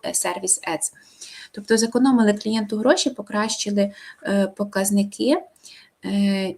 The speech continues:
і, е, тут бачимо графік в Google Ads, е, збільшили кількість звернень в двадцять разів, а бюджет при цьому виріс всього лише в чотири рази. Зменшили ціну за заявку. Е, коли, е,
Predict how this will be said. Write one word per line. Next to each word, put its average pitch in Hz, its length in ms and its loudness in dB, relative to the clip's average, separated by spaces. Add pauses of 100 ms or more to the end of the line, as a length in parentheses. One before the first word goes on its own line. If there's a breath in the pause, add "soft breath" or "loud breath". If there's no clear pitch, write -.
і, 208 480 4 (120)
е, 180 160 0
тут 196 240 0
бачимо 196 380 0
графік 190 400 0
в 190 220 -2
Google 185 280 -2
Ads, 294 440 2 (880 soft breath)
е, 175 340 -4
збільшили 202 480 0
кількість 190 400 -2
звернень 202 420 2
в 190 60 -2
двадцять 202 440 -4
разів, 180 600 -4 (300)
а 180 120 -2
бюджет 190 360 0
при 202 100 -2
цьому 196 260 0
виріс 226 260 0
всього 190 320 0
лише 202 460 0
в - 100 -18
чотири 196 460 0
рази. 165 440 0 (420 soft breath)
Зменшили 202 500 2
ціну 190 580 0 (120)
за 185 160 -2
заявку. 175 800 -4 (640 loud breath)
Е, 185 180 -2
коли, 208 600 4
е, 175 760 2